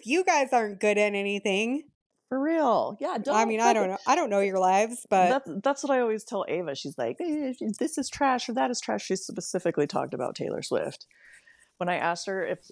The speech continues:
Speaker 2: <laughs> she wanted me to get her Taylor Swift concerts or concert tickets,
Speaker 1: I remember that.
Speaker 2: she was like, "Taylor Swift is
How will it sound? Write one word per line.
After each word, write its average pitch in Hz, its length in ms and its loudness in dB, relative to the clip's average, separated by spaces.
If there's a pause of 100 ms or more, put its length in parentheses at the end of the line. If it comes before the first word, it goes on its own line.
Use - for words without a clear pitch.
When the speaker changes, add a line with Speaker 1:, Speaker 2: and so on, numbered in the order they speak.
(420)
Speaker 2:
<laughs> 226 200 -4
she 285 160 2
wanted 277 320 4
me 240 160 0
to 226 100 -2
get 202 220 -2
her 220 180 -2
Taylor 208 280 0
Swift 202 280 -4
concerts 254 580 0 (360)
or 180 120 -2
concert 233 420 -4
tickets, 269 300 2
Speaker 1:
I 233 100 4
remember 226 480 2
that. 196 260 4
Speaker 2:
she 302 100 4
was 247 100 0
like, 214 260 0
"Taylor 254 300 -6
Swift 254 240 -8
is 269 120 -6